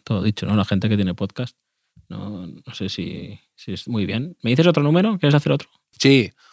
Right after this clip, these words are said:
Speaker 2: otro número. El tres.
Speaker 1: El tres. A ver, una, dos y tres. N C, Nico Cuberot, nos dice: "Hola, Enrique, soy oyente de los últimos y te mando una propuesta para que le hagas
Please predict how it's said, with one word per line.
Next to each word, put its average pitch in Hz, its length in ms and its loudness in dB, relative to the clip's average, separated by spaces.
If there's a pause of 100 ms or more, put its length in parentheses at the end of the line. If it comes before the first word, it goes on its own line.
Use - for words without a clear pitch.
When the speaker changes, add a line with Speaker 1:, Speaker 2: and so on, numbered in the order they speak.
Speaker 2:
otro 117 220 -4
número. 101 360 -4 (680)
El 101 180 0
tres. - 380 4 (600)
Speaker 1:
El 107 260 2
tres. 110 580 2 (160)
A - 120 -14
ver, 76 320 -10
una, 104 340 -12
dos 101 480 -8 (500)
y 104 140 -4
tres. - 640 -2 (640)
N 147 260 2
C, - 260 -4 (440)
Nico 139 480 4
Cuberot, 120 520 2 (120)
nos 104 160 0
dice: 101 220 2
"Hola, 151 140 6
Enrique, 143 260 4
soy 147 180 4
oyente 139 320 4
de 107 80 4
los 101 180 2
últimos 147 560 4
y 117 120 4
te 113 120 0
mando 127 240 6
una - 140 6
propuesta 131 480 4
para 113 220 2
que 110 140 2
le 120 100 4
hagas 143 320 2